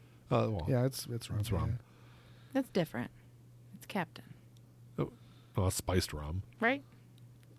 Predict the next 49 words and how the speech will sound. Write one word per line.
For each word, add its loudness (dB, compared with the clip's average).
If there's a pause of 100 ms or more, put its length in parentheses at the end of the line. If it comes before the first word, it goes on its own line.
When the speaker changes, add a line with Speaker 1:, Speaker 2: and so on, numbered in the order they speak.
(520)
Speaker 2:
It 10
was 8
special. 6
Speaker 3:
Everybody 10
enjoys 8
a 2
Captain 2
and -2
Coke. -2 (1160)
Speaker 1:
I 2
don't 10
even, 12
I 12
don't 12
even 12
remember 12
how 12
we 8
started 8
doing 8
that, 2
though. 4
It 6
just -2
happened 6
Speaker 3:
My 8
Speaker 1:
one 6
night, 4
I 4
Speaker 3:
dad. 4
Speaker 1:
think. 2 (2250)
I 0
don't 2
know. 6
Your, 10
uh, 12
your 12
dad 12
liked 12
smoking 10
cigars 10
out 12
in 4
the 4
garage. 6
I 4
remember 2
that. 2
Speaker 3:
Mm-hmm. 8